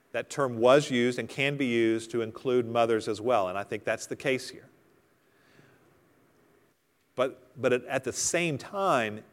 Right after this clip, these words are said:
emphasizes the leadership of the father. And I, and I particularly believe I can defend that in, in the, in the context, because in verse one, he uses the term for parents. And then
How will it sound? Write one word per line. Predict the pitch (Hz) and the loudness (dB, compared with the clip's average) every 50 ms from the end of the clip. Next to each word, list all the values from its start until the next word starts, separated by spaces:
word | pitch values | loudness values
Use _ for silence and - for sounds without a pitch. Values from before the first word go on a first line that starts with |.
| _ _ _ - | _ _ _ -8
emphasizes | 160 175 185 180 - 170 143 - - - 104 98 92 92 92 87 - - 92 92 95 - - - - - _ _ _ _ _ _ _ _ _ _ _ _ _ _ _ | -6 -6 -6 -4 -4 -4 -4 -2 -2 -2 -2 -2 -2 -6 -8 -10 -14 -16 -16 -16 -14 -14 -12 -12 -14 -16 _ _ _ _ _ _ _ _ _ _ _ _ _ _ _
the | 110 110 | -6 -4
leadership | 107 110 117 113 113 107 - - 104 | 0 0 0 0 0 -4 -4 -8 -6
of | 110 101 | -6 -8
the | 92 92 | -10 -10
father. | - - 113 101 92 87 80 90 104 - _ _ _ _ _ _ _ _ _ _ _ _ _ _ _ _ - - - - _ | -8 -6 -4 -4 -6 -8 -12 -16 -20 -20 _ _ _ _ _ _ _ _ _ _ _ _ _ _ _ _ -20 -20 -20 -12 _
And | 120 131 | -4 -4
I, | 151 160 156 | -2 -2 -2
and | 139 135 | 0 0
I | 135 131 127 | 0 -2 -2
particularly | - - - - 139 - - 160 131 | -4 -10 -4 -4 -4 0 2 0 0
believe | 120 135 120 123 139 143 160 156 139 120 - - - - _ _ | 2 0 2 4 4 4 4 4 2 -2 -6 -18 -20 -20 _ _
I | - 117 | -14 -10
can | - 139 | -8 -6
defend | 117 110 - - 170 175 202 180 131 101 | -8 -8 -4 -2 -2 -2 0 -2 -4 -4
that | 92 90 92 104 110 - 117 | -4 -4 -6 -8 -10 -14 -16
in, | 123 117 120 131 - | -14 -14 -14 -14 -14
in | 131 117 117 | -12 -8 -8
the, | 110 110 - - - _ - | -8 -8 -8 -14 -20 _ -18
in | - 117 | -12 -10
the | 110 107 | -10 -10
context, | - - 190 220 - - 117 107 - - | -6 -6 -6 -4 -2 -4 -4 -4 -4 -6
because | 123 113 127 117 | -4 -4 -2 -2
in | 127 120 | -2 0
verse | 123 156 151 - - | 2 0 0 0 -2
one, | 131 147 165 175 156 | -2 -2 -2 -2 -2
he | 131 | -4
uses | 123 123 143 202 196 151 123 | -4 -2 -2 -4 -4 -6 -8
the | 113 113 | -8 -8
term | - - 123 113 | -8 -6 -8 -8
for | 101 - | -6 -10
parents. | - - - - 135 110 95 82 - _ - - - - - _ _ _ _ _ _ _ _ _ _ _ _ _ _ _ _ _ _ _ _ _ _ - - - _ _ _ | -10 -10 -8 -8 -8 -8 -8 -12 -16 _ -16 -16 -16 -16 -18 _ _ _ _ _ _ _ _ _ _ _ _ _ _ _ _ _ _ _ _ _ _ -20 -20 -20 _ _ _
And | 120 120 117 | -10 -6 -2
then | 120 127 131 131 131 127 123 123 | 0 0 2 0 -2 -4 -6 -10